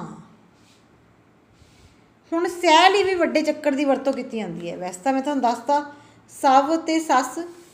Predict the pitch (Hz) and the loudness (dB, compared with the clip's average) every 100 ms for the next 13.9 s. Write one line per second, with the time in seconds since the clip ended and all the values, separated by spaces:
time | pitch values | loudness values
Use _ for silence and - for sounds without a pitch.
0 | - 311 349 359 - 285 311 339 339 320 | -14 -12 -8 -8 0 4 4 2 0 0
1 | 269 262 262 254 254 254 240 226 240 226 | 0 0 -2 -4 -6 -4 -6 -6 -8 -10
2 | 220 214 202 208 233 294 - - - - | -8 -10 -8 -8 -8 -10 -14 -20 -20 -20
3 | _ _ - - 254 262 302 302 247 269 | _ _ -12 0 2 2 2 -2 -2 -2
4 | 269 269 254 254 240 262 233 240 233 233 | -4 -4 -6 -4 -6 -8 -10 -12 -14 -8
5 | 226 233 220 226 262 - - - _ 226 | -6 -4 -6 -8 -10 -12 -20 -20 _ -6
6 | 247 233 233 269 - 254 226 214 202 202 | -2 0 0 0 -2 -4 0 0 2 0
7 | 202 - - _ _ - - 247 233 208 | -2 -8 -20 _ _ -10 -2 -2 2 4
8 | 208 208 208 202 240 226 147 - - - | 4 6 4 4 6 4 2 -6 -18 -20
9 | _ 359 349 330 302 311 349 339 330 330 | _ -8 -2 2 2 2 0 -2 0 0
10 | 302 294 285 285 - - _ - 302 302 | 2 2 2 -4 -14 -20 _ -8 -6 -4
11 | 349 302 262 262 285 311 349 302 247 254 | -2 0 0 0 0 0 -2 -2 -2 0
12 | 269 285 277 277 277 - - 180 226 311 | 0 -2 -2 -4 -4 -16 -14 -12 -8 -6
13 | 247 202 220 277 - 285 311 330 | -2 0 0 -2 -6 -10 -8 -6